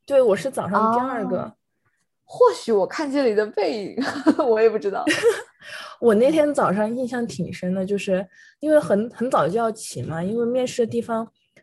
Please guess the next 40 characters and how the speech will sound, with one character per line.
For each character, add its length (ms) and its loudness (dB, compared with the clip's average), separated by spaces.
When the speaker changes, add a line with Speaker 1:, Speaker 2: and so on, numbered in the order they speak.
Speaker 1:
在， 560 2
在 120 -4
一 140 0
个， 180 0
在 160 -2
重-， 460 -8
就 80 -6
那 80 -6
个 80 -6
什 100 -10
么， 180 -10
四 160 -8
川 200 -6
万 140 -2
宜 60 -4
校， 320 -4
然 120 -2
后 100 0
离 160 -2
我 160 0
家 160 -4
特 240 -8
别 100 0
的 80 2
远， 220 -2
Speaker 2:
嗯。 200 -14
Speaker 1:
就 120 -2
开 260 0
车 200 0
过 120 0
去 100 2
都 100 -2
要 120 -2
差 180 -8
不 80 -6
多 100 0
一 160 -2
个 80 -2
小 240 -6
时。 220 -12